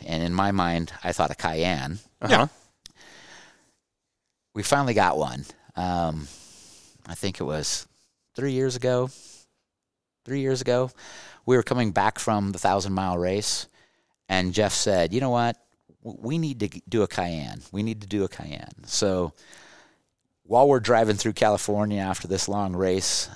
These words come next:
Speaker 1: uh, we call up Matt Crandall, Avant Garde,
Speaker 2: Mm-hmm.
Speaker 1: and say, "Matt, find us a, find us a Cayenne. We wanna build a race car out of it." About an hour later, we're still driving through California, you know, and he calls back. He says, "I got the perfect car for you.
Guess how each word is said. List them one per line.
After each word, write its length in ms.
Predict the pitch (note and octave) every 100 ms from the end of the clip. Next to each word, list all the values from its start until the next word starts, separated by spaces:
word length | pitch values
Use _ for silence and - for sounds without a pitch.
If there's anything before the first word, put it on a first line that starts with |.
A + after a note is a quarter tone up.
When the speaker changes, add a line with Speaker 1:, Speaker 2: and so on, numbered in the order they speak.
| -
Speaker 1:
uh, 280 | F2 E2 D#2
we 120 | F2
call 220 | - G2+
up 100 | F2+
Matt 220 | F#2+ F2
Crandall, 460 | - G2 F#2 F2+ F#2+ - - -
Avant 300 | F#2 G2 E2
Garde, 300 | G2 G2 G2+
Speaker 2:
Mm-hmm. 300 | A2 - -
Speaker 1:
and 100 | F2+
say, 360 | F2 F2+ E2 D#2 - _
"Matt, 240 | G#2 A#2 -
find 260 | A#2 B2+
us 140 | B2+ -
a, 200 | E2 - - - -
find 240 | - C#3
us 100 | C3+
a 60 | -
Cayenne. 560 | A#2 A2 G#2 G#2 A2
We 100 | G#2+
wanna 180 | F#2+ F#2+
build 180 | F2 F2
a 200 | E2+ D2+ _
race 200 | E2+ E2
car 220 | - D2
out 160 | B1 C2
of 80 | C2
it." 140 | - _ - - - - - - - _ -
About 160 | A2
an 80 | G#2
hour 240 | F#2+ A2 G2+
later, 380 | G2 G#2 A#2+
we're 100 | G2
still 240 | F#2 - G2
driving 380 | E2+ F#2 F2+ G2
through 180 | A2+
California, 560 | G2+ F#2 F#2+ G#2 G2 F#2+
you 160 | G#2+ F#2+
know, 200 | F#2 G2+
and 240 | F#2 F2+
he 260 | - - A2
calls 280 | - G2+ G2
back. 240 | G2+ F#2+
He 60 | G#2+
says, 180 | G2 F2+
"I 60 |
got 160 | A2 G#2+
the 60 |
perfect 280 | - A2+ -
car 200 | - E2+
for 220 | E2 F2+
you. 160 | F2 E2+